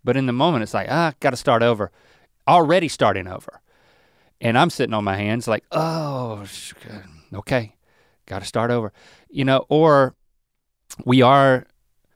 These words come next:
writing a, we, we decide to go write a pilot and spend that amount of time to invest in that, knowing that because it's a foray into traditional entertainment,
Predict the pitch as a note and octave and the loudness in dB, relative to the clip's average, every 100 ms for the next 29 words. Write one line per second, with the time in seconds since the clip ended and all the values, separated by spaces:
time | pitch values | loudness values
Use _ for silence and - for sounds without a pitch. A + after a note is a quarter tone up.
0 | - A2+ B2+ C3 B2 B2+ - B2+ C#3 C3 | -8 2 2 2 -2 -4 -6 -6 -6 -2
1 | B2 A#2+ C#3+ B2+ A#2+ B2 A#2+ - A#2 B2 | -2 0 0 0 2 2 2 0 2 2
2 | B2 - D3+ C#3+ G#2 G#2 - C3+ C3 B2 | 2 2 4 4 0 -6 -8 -4 -2 -2
3 | A#2 A2+ G#2 - D3 C3+ G#2+ F#2+ F#2+ _ | -2 -4 -6 -4 -2 -2 -4 -8 -14 _
4 | _ _ _ _ - C3 A#2+ G#2 C3+ D3+ | _ _ _ _ -8 -2 -2 0 0 0
5 | - A2 G#2 G2 G2 _ _ _ - G#2+ | -4 -6 -4 -4 -6 _ _ _ -14 -8
6 | B2 F3+ A3 F3 A2+ G#2+ A2+ _ _ _ | -2 0 0 -2 -6 -8 -14 _ _ _
7 | _ A2+ B2 A#2 A2+ - _ _ _ _ | _ -2 0 0 -2 -10 _ _ _ _
8 | _ _ _ B2+ D#3 - A3+ A#3 G#3 - | _ _ _ -4 -4 0 0 2 0 0
9 | D3 - E3+ E3 D3+ C#3+ C#3 C#3 - C3 | -4 -2 0 2 2 0 -2 -4 -2 -2
10 | A#2+ A2+ _ _ _ _ _ - - C#3 | -2 -6 _ _ _ _ _ -12 -4 0
11 | D3 F3 F#3 D#3 D3 C3+ A#2+ - E3+ D#3 | 0 0 0 0 0 0 -4 -2 -2 0
12 | G#2 G#2 | -2 -6